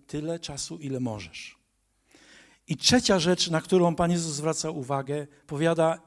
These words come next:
„Idą za Nim, za tym dobrym pasterzem”. Wiecie, nie tylko wystarczy znać głos, tak? „O, Panie, jak dzisiaj pięknie przemówiłeś do mnie przez swoje słowo.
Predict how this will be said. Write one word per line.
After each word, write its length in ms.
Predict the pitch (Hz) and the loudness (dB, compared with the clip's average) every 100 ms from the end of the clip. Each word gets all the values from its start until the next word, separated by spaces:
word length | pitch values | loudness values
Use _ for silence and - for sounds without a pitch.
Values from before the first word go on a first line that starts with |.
| - | -4
„Idą 680 | 202 208 156 160 165 170 165 _ _ | -2 -2 0 0 0 -4 -10 _ _
za 360 | 143 113 143 143 | -12 -6 -4 -4
Nim, 380 | 139 147 123 113 | -4 -4 -6 -8
za 280 | 113 131 | -6 -6
tym 320 | 131 - 139 127 | -8 -10 -8 -8
dobrym 360 | 127 123 123 | -8 -10 -14
pasterzem”. 600 | 113 117 - 110 98 90 87 _ _ _ _ _ _ _ - - _ | -14 -12 -12 -14 -18 -20 _ _ _ _ _ _ _ _ -20 -20 _
Wiecie, 340 | 160 180 180 160 - - _ _ _ _ _ _ _ _ _ _ _ _ | 0 4 2 2 -6 -20 _ _ _ _ _ _ _ _ _ _ _ _
nie 140 | 147 160 | 0 2
tylko 360 | 220 233 185 | 4 4 2
wystarczy 580 | 127 123 - 131 - 131 | 2 -2 -4 -6 -6 -10
znać 600 | 110 120 139 127 - - | -8 -2 0 0 -4 -10
głos, 460 | 135 123 113 87 - | -6 -2 -2 -4 -10
tak? 420 | - 120 - _ _ _ _ _ | -12 -14 -16 _ _ _ _ _
„O, 240 | - 156 139 | -2 0 0
Panie, 320 | 143 147 151 | -2 -4 -2
jak 160 | 143 127 | -4 -6
dzisiaj 320 | 139 170 151 | -6 -6 -6
pięknie 480 | - 156 175 - 160 | -6 -6 -6 -10 -10
przemówiłeś 680 | - 165 151 143 131 120 | -8 -6 -6 -6 -6 -6
do 120 | 113 113 | -8 -10
mnie 200 | 110 107 | -10 -14
przez 200 | - 135 | -10 -8
swoje 340 | - 165 143 | -8 -10 -10
słowo. 480 | - 151 165 139 | -12 -12 -12 -14